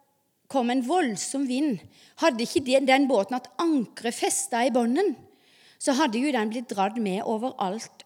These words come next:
over hele havet der. Ikke sant? Men når du har et anker festet fast i bånden, så kan det storme og båten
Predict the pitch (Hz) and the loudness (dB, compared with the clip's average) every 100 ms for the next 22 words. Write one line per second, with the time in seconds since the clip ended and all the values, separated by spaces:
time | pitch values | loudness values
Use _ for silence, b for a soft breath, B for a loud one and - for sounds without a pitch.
0 | - 226 220 247 220 196 214 156 160 214 | -10 -6 -4 -4 -4 -2 -4 -4 -6 -4
1 | 330 - - b b b b b - 247 | -4 -4 -14 b b b b b -6 -2
2 | 247 277 - - 233 339 302 269 240 269 | 0 -2 -4 -4 0 2 0 0 0 -2
3 | - - 349 302 214 - 254 392 - - | -6 -2 2 2 0 -6 -4 -4 -4 -2
4 | 392 - B B - 254 - - 277 262 | -2 -2 B B -2 -2 0 -2 0 2
5 | 285 440 247 B B B - 285 330 190 | 2 0 -2 B B B -2 0 2 0
6 | 240 - 415 330 226 214 262 - 233 254 | 0 2 4 4 2 -2 -4 4 6 8
7 | 294 330 - - _ b b b 247 233 | 8 4 -10 -20 _ b b b 4 4
8 | 214 - 302 311 | 2 0 2 2